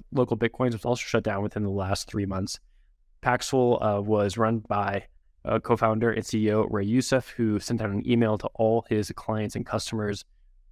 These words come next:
earlier this week saying that this will probably come as a big shock to many. Uh, cannot share the full story now. I can say that we unfortunately have had some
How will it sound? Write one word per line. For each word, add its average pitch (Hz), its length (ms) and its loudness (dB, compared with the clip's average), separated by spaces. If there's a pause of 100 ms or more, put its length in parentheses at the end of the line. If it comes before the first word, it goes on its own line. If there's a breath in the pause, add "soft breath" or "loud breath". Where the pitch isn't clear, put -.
earlier 120 360 4
this - 280 -2
week 113 200 4
saying 107 380 0
that 101 260 0 (380)
this 123 220 0
will 113 80 2
probably 147 300 0
come 117 180 2
as 107 100 0
a 104 40 -2
big 98 180 -2
shock - 280 -4
to - 100 -8
many. 117 440 0 (320)
Uh, 104 140 -2
cannot 113 320 0
share 120 200 2
the 113 60 -4
full 107 180 0
story 104 260 -2
now. 104 280 0 (240)
I - 120 -20
can 151 260 2
say 135 160 2
that 110 120 2
we 104 120 4
unfortunately 117 460 0
have 104 220 -4
had 110 200 0
some 107 180 -4